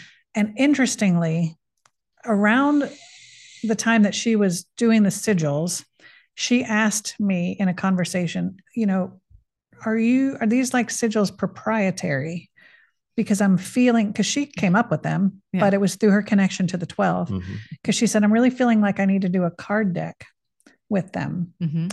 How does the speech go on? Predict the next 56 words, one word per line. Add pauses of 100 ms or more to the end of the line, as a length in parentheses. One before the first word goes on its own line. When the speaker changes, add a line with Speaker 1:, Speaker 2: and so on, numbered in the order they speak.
Speaker 1:
And
so
as
we
had
that
conversation
on
the
phone,
we
were
just
both
getting
lit
up
with
this
information.
Speaker 3:
Mm-hmm.
Mm-hmm.
Speaker 1:
And
Speaker 2:
So
much
Speaker 1:
then
Speaker 2:
fun.
Speaker 1:
I
don't
know
if
it
was
she
or (180)
I,
we
were,
we
were
Speaker 2:
Mm-hmm.
Speaker 1:
like,
"There's
three
pieces
here.
There's
three
pieces.
There's
supposed
to
be
a
card
deck,